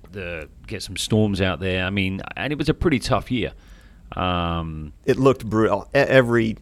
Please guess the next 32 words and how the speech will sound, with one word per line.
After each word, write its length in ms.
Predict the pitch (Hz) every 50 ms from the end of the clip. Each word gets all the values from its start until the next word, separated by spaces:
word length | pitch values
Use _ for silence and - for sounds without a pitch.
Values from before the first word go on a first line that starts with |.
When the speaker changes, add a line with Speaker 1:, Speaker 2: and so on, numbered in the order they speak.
| - -
Speaker 2:
every 300 | 135 135 127 95 120 113
Speaker 1:
Yeah. 40 | -
Speaker 2:
clip 280 | - 127 113 101 -
I 80 | 104 101
saw 260 | - - 101 98 98
just 220 | 92 92 95 -
looked 160 | 98 98 - -
brutal. 260 | 98 95 - - -
Speaker 1:
You 60 | 135
know 120 | 139 139
what? 200 | 147 123 113 127
Every 200 | 90 151 147 151
time 160 | - 135 139 127
I 40 |
saw 160 | 123 - 143 120
a 40 |
picture, 320 | - - 151 98 82 95 90
she 80 | -
had 80 | 107 98
a 40 | 98
smile 300 | - - 117 110 113 107
on 80 | 90 85
her 60 | 80
face. 280 | - - 76 73 - 95
Maybe 140 | 98 120
Speaker 2:
Yeah. 60 | 120 -
Speaker 1:
there's 120 | 135 -
something 280 | - - 135 127 107 113
in 120 | 123 135
that, 180 | 98 82 - -
you 100 | 87 95
know? 140 | 113 131